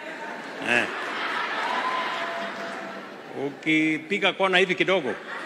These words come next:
utakutana na mimi. <laughs> Tumesikia mimi nilisema mambo ni matatu. Eh, <laughs> ujichunge. Ujichunge.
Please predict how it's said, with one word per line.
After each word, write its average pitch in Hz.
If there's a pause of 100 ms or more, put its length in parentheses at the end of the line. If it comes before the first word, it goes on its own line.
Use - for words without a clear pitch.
(640)
utakutana 156
na 147
mimi. 143
<laughs> - (4000)
Tumesikia 180
mimi 214
nilisema 196
mambo 202
ni 190
matatu. 185
Eh, 147 (400)
<laughs> -
ujichunge. 208 (1600)
Ujichunge. 170